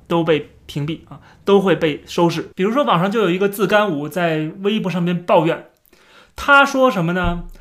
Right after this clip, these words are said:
他说他是五年的自干五了啊，替党国政府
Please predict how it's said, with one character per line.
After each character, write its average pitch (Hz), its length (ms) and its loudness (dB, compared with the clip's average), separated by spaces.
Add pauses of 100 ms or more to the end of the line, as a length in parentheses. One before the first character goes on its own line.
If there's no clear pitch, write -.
他 285 100 2
说 285 280 4
他 302 100 0
是 277 80 0
五 190 400 0
年 175 260 4
的 294 80 2
自 247 200 -2
干 190 260 2
五 139 80 -10
了 143 200 -12 (220)
啊， 143 240 -16
替 214 200 -6
党 143 260 -2
国 175 140 -2
政 180 180 -4
府 151 300 -14